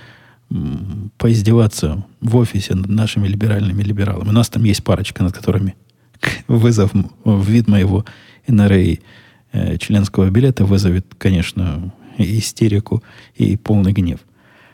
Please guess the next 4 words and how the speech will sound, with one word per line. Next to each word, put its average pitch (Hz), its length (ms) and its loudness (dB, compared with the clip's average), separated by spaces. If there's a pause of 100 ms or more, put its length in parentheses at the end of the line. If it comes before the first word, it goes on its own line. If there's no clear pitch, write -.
(420)
А 101 380 0
во-вторых, 143 840 0 (200)
процентов 107 460 0
десять - 480 -4